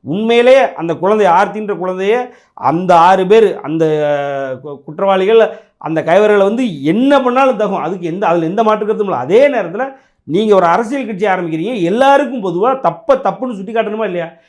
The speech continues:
இன்னைக்கு ஜா-, ஜாஃபர் சாதிக் மேட்டர் நீங்க பேசியிருந்தீங்க அப்படின்னா உங்களுக்கான மதிப்பு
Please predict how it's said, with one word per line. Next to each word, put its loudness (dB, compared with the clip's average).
இன்னைக்கு -2
ஜா-, 2
ஜாஃபர் 0
சாதிக் -2
மேட்டர் -4
நீங்க -2
பேசியிருந்தீங்க -4
அப்படின்னா -2
உங்களுக்கான -2
மதிப்பு -4